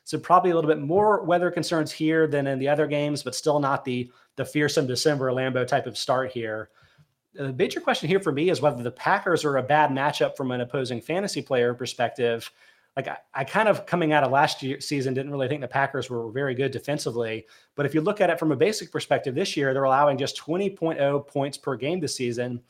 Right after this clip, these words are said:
That's the sixth fewest in football, and it's fewer than, than teams that I consider to be pretty good defensively. Like, the Panthers are at twenty point three, Steelers twenty-one point one, and the Rams twenty-one point eight.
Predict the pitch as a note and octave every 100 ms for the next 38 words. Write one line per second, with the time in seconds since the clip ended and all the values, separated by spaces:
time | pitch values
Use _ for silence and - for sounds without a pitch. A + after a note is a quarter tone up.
0 | _ _ - D3 D#3 - F3+ F#3+ - D3+
1 | C#3+ - B2 F#3+ F#3+ B2+ A#2+ A#2+ B2+ B2+
2 | - - F#3 G3 D#3 C#3 - _ _ _
3 | - C3+ B2 D3+ D3+ C#3+ B2+ B2 D3 F#3+
4 | F#3 D3 C#3+ D3 B2+ C3+ A#2 B2 A#2 G2+
5 | G#2 G#2+ - - D3 D#3 B2 B2+ A#2+ D3
6 | C3+ B2+ C3 A#2+ B2+ C3 C3+ C3 - _
7 | - - D3 C#3 C3+ - C#3 C3+ C3 C#3+
8 | C3 B2 B2+ C3+ B2 A2+ B2+ C3 - C#3
9 | B2+ B2 B2 B2 A2 C3 A#2+ A#2